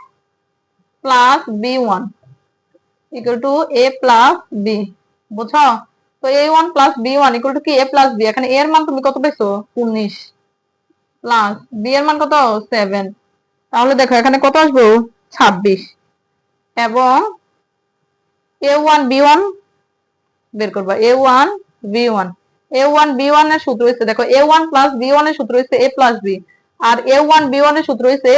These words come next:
এ বি মাইনাস এস স্কয়ার। বুঝছো? এ ওয়ান বি ওয়ান এর সূত্র কি? এ বি মাইনাস এস স্কয়ার। এর মান কত পেয়েছি আমরা? উনিশ। গুণ বি এর মান কত?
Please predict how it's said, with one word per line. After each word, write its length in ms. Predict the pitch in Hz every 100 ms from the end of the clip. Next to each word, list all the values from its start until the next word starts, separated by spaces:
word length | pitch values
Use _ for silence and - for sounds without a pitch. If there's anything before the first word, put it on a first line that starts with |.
| 302 254
এ 20 | 254
বি 140 | 254 269 311 403 _ - _ 220
মাইনাস 380 | 220 214 233 285 240
এস 100 | 240 262
স্কয়ার। 280 | - 233 190 185 _ 214
বুঝছো? 200 | 220 294 247
এ 20 | 269
ওয়ান 140 | 294 294 254
বি 60 | 285
ওয়ান 100 | 294
এর 60 | 302
সূত্র 140 | 254 262
কি? 80 | 277 240
এ 20 | 247
বি 60 | 294
মাইনাস 320 | 269 247 320 403 -
এস 100 | 240 262 -
স্কয়ার। 240 | 233 190 190 _ _ _
এর 180 | 262 277 294
মান 100 | 302 302
কত 100 | 294
পেয়েছি 200 | 294 285 254
আমরা? 180 | 220 202 202 - _ 302
উনিশ। 320 | 226 214 202 202 _ _ - - _ 214
গুণ 200 | 247 233 214
বি 100 | 262 285
এর 60 | 302
মান 100 | 302
কত? 140 | 294